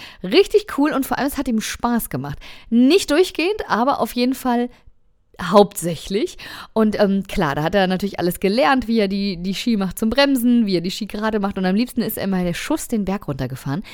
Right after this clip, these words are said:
Wahnsinn, oder? Dass so Kinder einfach keine Angst haben. Warum ist das so? Weil er hatte immer keine Lust, Kurven zu fahren. Hat er am Ende dann auch gemacht. Aber am Anfang wollte er lieber Schuss den Berg runterfahren,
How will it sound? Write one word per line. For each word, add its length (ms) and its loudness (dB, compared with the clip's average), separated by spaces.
Wahnsinn, 400 -2
oder? 200 0
Dass 120 -4
so 80 -2
Kinder 340 -2
einfach 300 -6
keine 480 0
Angst 380 -2
haben. 300 2
Warum 480 4
ist 280 4
das 180 4
so? 160 4
Weil 100 2
er 80 6
hatte 140 0
immer 140 2
keine 180 2
Lust, 260 0
Kurven 400 4
zu 140 -4
fahren. 400 0
Hat 100 0
er 60 6
am 80 2
Ende 240 2
dann 140 2
auch 220 4
gemacht. 360 -2
Aber 160 -2
am 100 -6
Anfang 340 -2
wollte 220 0
er 60 2
lieber 220 2
Schuss 340 -4
den 200 0
Berg 280 -4
runterfahren, 560 0